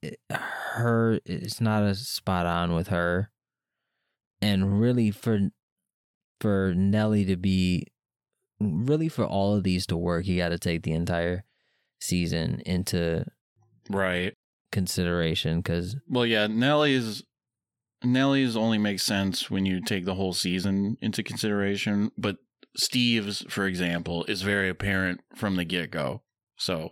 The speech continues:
Speaker 1: Mm-hmm.
Speaker 2: that makes sense. Well, I wonder if that's why they're written like that then, is, uh,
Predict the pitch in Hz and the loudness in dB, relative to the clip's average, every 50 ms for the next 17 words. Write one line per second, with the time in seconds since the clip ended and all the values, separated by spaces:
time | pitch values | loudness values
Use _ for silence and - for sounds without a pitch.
0 | - - 101 98 92 87 85 90 98 101 - _ _ _ - 104 98 92 85 82 | -4 -2 0 0 2 0 0 -2 -4 -6 -10 _ _ _ -4 -2 -2 0 -2 -4
1 | 85 - - 71 65 76 - - - - _ _ _ _ _ _ _ _ _ _ | -4 -6 -8 -8 -10 -10 -12 -14 -16 -18 _ _ _ _ _ _ _ _ _ _
2 | _ _ _ _ - 139 143 143 143 151 175 208 247 247 202 - - 104 101 - | _ _ _ _ -4 -2 0 0 2 2 2 2 2 2 0 0 -2 -4 -4 -4
3 | - 98 95 95 90 85 85 92 127 143 - 92 87 73 62 62 - - 80 69 | -4 -2 -2 -2 -4 -4 -4 -4 -4 -4 -4 -6 -8 -8 -8 -10 -10 -8 -8 -8
4 | 64 64 - - 71 69 65 62 - - - - - - - - 95 92 87 85 | -8 -8 -8 -8 -8 -6 -6 -6 -8 -10 -12 -14 -18 -20 -12 -8 -6 -6 -6 -4
5 | 85 85 85 85 82 82 87 | -4 -4 -4 -4 -4 -6 -8